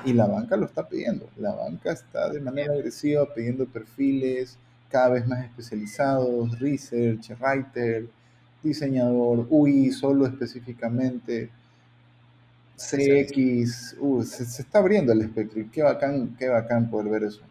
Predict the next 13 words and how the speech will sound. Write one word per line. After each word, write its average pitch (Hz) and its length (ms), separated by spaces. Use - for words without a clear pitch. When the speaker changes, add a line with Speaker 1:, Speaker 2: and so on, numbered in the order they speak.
Speaker 1:
Pero 113 220
también 117 400
hacer 135 260
ese 139 240
llamado 120 560
a 110 160
que, 104 340
sí, - 460
la 123 100
información, 143 580
como 160 240
tú 160 120
dices, 208 380